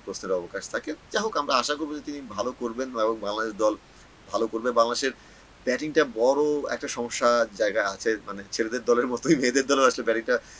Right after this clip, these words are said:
আহ, খুব একটা ভোগান্তির জায়গা আছে। সেখানে টপ অর্ডারও কেউ খুব বেশি ভালো করতে পারছেন না, একদম নিগার নির্ভর দল আর কি। নিগার সুলতানা যা করেন দলটা তার উপরেই আসলে নির্ভর করে। সুবহানা মুস্তারি অনেকদিন খেলছেন, তিনি খুব বেশি ভালো করতে পারছেন না। টপ অর্ডারে মুর্শিদা,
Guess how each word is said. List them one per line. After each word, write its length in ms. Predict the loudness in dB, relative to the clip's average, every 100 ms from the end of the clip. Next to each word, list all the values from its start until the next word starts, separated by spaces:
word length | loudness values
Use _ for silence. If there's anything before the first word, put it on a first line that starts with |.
| -16 -2
আহ, 160 | -2
খুব 200 | -2 2
একটা 160 | 2 2
ভোগান্তির 400 | -2 -4 -4 2
জায়গা 300 | 4 6 4
আছে। 220 | 2 -2
সেখানে 220 | -4 -4
টপ 220 | 0 2
অর্ডারও 240 | 2 -2 -4
কেউ 160 | -6 -8
খুব 100 | -10 -10
বেশি 160 | -10
ভালো 180 | -6 -4
করতে 200 | -4 -6
পারছেন 300 | -6 -6 -8
না, 140 | -8
একদম 440 | -6 -6 -6 -8 -6
নিগার 500 | -6 -4 0 2 0 -4 -16 -10
নির্ভর 280 | -6 -4 -4
দল 180 | -4 -4
আর 60 |
কি। 140 | -8 -10
নিগার 220 | -4 -4
সুলতানা 340 | -4 -8 -6
যা 180 | -2 -2 -2
করেন 200 | -4 -4
দলটা 280 | -4 -4 -4
তার 180 | -6 -6
উপরেই 300 | -8 -10 -12 -16 -20 -20 -14
আসলে 240 | -14 -10
নির্ভর 280 | -10 -4 -4
করে। 340 | -2 -2 -4 -6
সুবহানা 360 | -8 -4 -4
মুস্তারি 340 | -6 -4 -2 -2
অনেকদিন 300 | -6 -10 -14
খেলছেন, 260 | -16 -14 -12
তিনি 160 | -12
খুব 140 | -14 -14
বেশি 140 | -12
ভালো 200 | -8 -8
করতে 220 | -8 -6
পারছেন 300 | -4 -4 -4
না। 100 | -10
টপ 220 | -4 -4
অর্ডারে 240 | -4 -8 -10
মুর্শিদা, 580 | -12 -12 -10 0 0